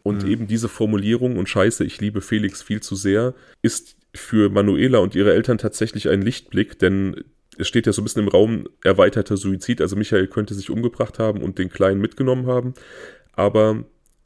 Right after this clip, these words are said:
Speaker 1: Manuela und auch ihre Eltern wissen, dass Michael sehr pedantisch und sehr penibel war, was die korrekten Zeitformen angeht, die korrekten grammatikalischen Formen. Und sie sagen, hätte er Michael, oder hätte er Felix töten wollen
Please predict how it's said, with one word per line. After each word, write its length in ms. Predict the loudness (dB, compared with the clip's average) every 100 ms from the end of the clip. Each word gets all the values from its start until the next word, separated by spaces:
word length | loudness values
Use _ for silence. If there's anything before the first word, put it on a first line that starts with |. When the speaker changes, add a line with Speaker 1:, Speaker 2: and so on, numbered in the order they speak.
| _
Speaker 1:
Manuela 520 | 0 2 2 2 4
und 180 | 4 2
auch 140 | -2 -2
ihre 220 | 0 2
Eltern 400 | 2 2 0 0
wissen, 420 | -4 -4 -4 -4
dass 240 | -4 -4
Michael 320 | -4 0 0 2
sehr 160 | 0
pedantisch 640 | 0 0 2 2 0 -2
und 80 | -2
sehr 140 | -2 -2
penibel 520 | -2 -4 -2 -2 0
war, 220 | 2 2
was 160 | 0 -4
die 100 | -4
korrekten 580 | 0 0 -2 -4 -4
Zeitformen 760 | -4 0 0 -2 0 2 2 -2
angeht, 420 | -4 -2 -2 -2
die 60 | -8
korrekten 400 | -2 -2 0 -2
grammatikalischen 840 | 0 0 -2 -6 -4 -4 -2 -4
Formen. 460 | -2 2 2 2 -6 -14 -20 -20 -20 -20 _
Und 260 | -2 -2
sie 200 | 0 -2
sagen, 500 | 4 4 4 2 -2 -6 -2
hätte 240 | 0 4
er 120 | 4
Michael, 440 | 2 0 0 0 2
oder 180 | 2 2
hätte 200 | 4 4
er 100 | 4
Felix 380 | 2 -2 -4
töten 400 | -4 -4 -2 0
wollen 380 | 2 2 0 -4